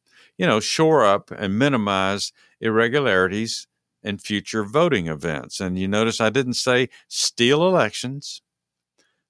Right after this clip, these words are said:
but to minimize irregularities in future voting events, especially with a big one we've coming up, we've got coming up in twenty-two,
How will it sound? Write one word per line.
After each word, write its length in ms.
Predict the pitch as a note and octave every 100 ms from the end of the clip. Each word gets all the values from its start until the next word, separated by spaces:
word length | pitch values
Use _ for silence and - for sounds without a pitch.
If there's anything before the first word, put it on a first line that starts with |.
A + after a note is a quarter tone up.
| -
but 400 | A#2 G#2+ F#2+ - - _ _ -
to 360 | A2 G2+ G#2+ -
minimize 760 | G#2+ A#2+ E3+ E3 A#2 G#2 G#2 F#2+
irregularities 1160 | - G2+ G#2 C3 A2 A2 B2+ F#2 F2 F#2 F2 - _ _ _ -
in 140 | F#2
future 380 | - G#2 - G2+
voting 440 | E2+ G2 F2+ E2 F2
events, 540 | E2+ E2 A#1+ - - _ _ _ _ _ -
especially 960 | F2 - - D#3+ F3 - A#1+ G#1 - _ _ _ _ _ _ _ _
with 200 | F2+ E2+
a 80 | F2
big 300 | D2+ E3 B2
one 200 | F2+ E2+
we've 220 | F2 F2+
coming 400 | - F2+ E2+ F#2
up, 160 | F2+ -
we've 340 | E2+ G2+ F2+ E2
got 240 | F2+ -
coming 300 | F#2 E2+ E2+
up 160 | E2 E2+
in 100 | D#2
twenty-two, 680 | F2 E2+ D#2 - F#2+ F2+